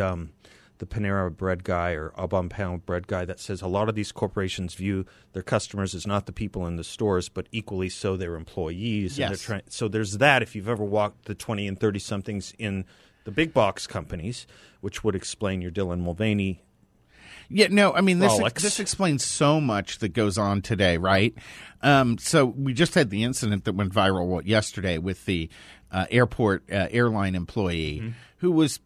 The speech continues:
Speaker 2: you know, look, the, one of Dylan Mulvaney's deranged, mentally deficient friends decided to try to create an issue at the airport.
Speaker 1: I loved the guy behind the counter. God,
Speaker 2: Um,
Speaker 1: I loved him.
Speaker 2: Oh, I loved him, but I fear for his future with
Speaker 1: Of course you do.
Speaker 2: Delta.
Speaker 1: Of course you
Speaker 2: Um,
Speaker 1: do.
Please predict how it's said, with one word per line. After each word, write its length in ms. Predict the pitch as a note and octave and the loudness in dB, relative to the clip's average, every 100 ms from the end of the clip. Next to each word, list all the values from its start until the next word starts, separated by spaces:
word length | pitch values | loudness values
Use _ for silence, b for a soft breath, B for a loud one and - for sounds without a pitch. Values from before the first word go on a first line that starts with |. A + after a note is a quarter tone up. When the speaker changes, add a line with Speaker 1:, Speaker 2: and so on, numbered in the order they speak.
| _ _ | _ _
Speaker 2:
you 140 | F#3+ E3+ | -2 0
know, 160 | - - | 0 -2
look, 320 | D#3 D3 E2+ - | 0 2 0 -4
the, 180 | A2 C3 B2+ A2 | -4 -4 -4 -8
one 220 | B2+ D3 | -2 0
of 120 | C#3 | 2
Dylan 280 | A#2+ C3 C3+ | 2 2 2
Mulvaney's 800 | B2+ B2 A2+ G#2+ G#2+ G#2+ G2+ - - | 2 2 2 2 2 0 -2 -6 -6
deranged, 880 | - G2 F#2+ F#2+ G#2 G#2+ G#2+ G#2+ - | -2 0 0 2 2 4 2 0 -4
mentally 680 | - F#2+ G2+ - A#2+ G#2+ G#2+ | -2 2 2 2 2 4 4
deficient 600 | F#2+ - A2 G2 G#2+ E2+ | 2 0 0 0 -2 -4
friends 540 | - B2+ A2+ G#2 G#2 | -4 0 2 2 -2
decided 580 | - G#2 - G#2 G#2+ A2 | -4 -2 2 4 2 0
to 80 | G2+ | -4
try 380 | - - F#2 G#2+ | -6 0 2 2
to 80 | G2 | -2
create 500 | - A2 G2+ G2+ F#2+ | -4 0 2 0 -2
an 140 | G2+ | -4
issue 340 | G#2 G2+ - G2 | -2 0 2 0
at 140 | F#2+ | 0
the 160 | F#2+ G#2+ | 0 2
airport. 520 | C#3 - - D#2 D#2 | 2 0 -6 -4 -2
Speaker 1:
I 20 | |
loved 180 | A2+ - | -4 -8
the 60 | |
guy 200 | F2+ F2 | -8 -6
behind 300 | D#2+ F2+ F2 | -4 -4 -6
the 60 | D#2+ | -10
counter. 320 | - E2 E2 | -8 -8 -6
God, 300 | C3+ A#2+ A2+ | 0 2 4
Speaker 2:
Um, 100 | G#2+ | 2
Speaker 1:
I 20 | D#2+ | -2
loved 180 | - | -12
him. 180 | - E2 - | -14 -8 0
Speaker 2:
Oh, 140 | A3 | 4
I 60 | D3+ | 4
loved 340 | C3+ E3+ F3+ - | 6 6 6 2
him, 280 | A2 F2+ G2 | 0 0 2
but 160 | D3+ | 4
I 160 | B2+ C3+ | 8 6
fear 340 | - D#3 D3+ | 4 2 4
for 220 | D3+ C3 G2 | 4 0 0
his 200 | G#2+ - | 0 -2
future 420 | - C#3+ - B2+ | 2 2 4 2
with 80 | G2+ | 2
Speaker 1:
Of 60 | G#2 | 4
course 120 | A#2+ | 6
you 40 | |
do. 140 | B2+ F3+ | 4 4
Speaker 2:
Delta. 300 | G2 F2 G#2 | 0 -2 -6
Speaker 1:
Of 80 | A2 | -8
course 160 | - G#2+ | -4 0
you 60 | |
Speaker 2:
Um, 240 | B2 A#2+ | 2 2
Speaker 1:
do. 40 | G2+ | 0